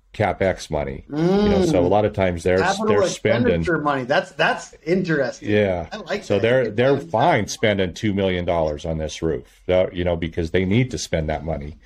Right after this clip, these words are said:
Speaker 2: Could you,
Speaker 1: You know,
Speaker 2: do you
Speaker 1: because
Speaker 2: mind going a little deeper on that topic? 'Cause that's an interesting one, and then we'll keep going.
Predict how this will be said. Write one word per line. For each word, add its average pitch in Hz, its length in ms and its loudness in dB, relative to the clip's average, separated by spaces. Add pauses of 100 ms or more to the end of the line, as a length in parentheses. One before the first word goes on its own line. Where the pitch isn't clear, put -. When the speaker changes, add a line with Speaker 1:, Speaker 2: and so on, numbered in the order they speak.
(140)
Speaker 2:
Could 156 160 -6
you, 233 180 2
Speaker 1:
You 185 60 2
know, 87 80 2
Speaker 2:
do 87 80 -2
you 285 80 -2
Speaker 1:
because 277 180 2
Speaker 2:
mind 240 140 -2
going 226 140 2
a 214 40 2
little 202 220 2
deeper 208 320 0
on 185 100 -2
that 175 220 -4
topic? 180 400 -4
'Cause 165 180 -4
that's 180 300 0
an 165 160 -4
interesting 151 480 0
one, 135 100 -4
and 135 140 -4
then 156 100 -2
we'll 151 80 -4
keep 151 240 -10
going. 123 220 -2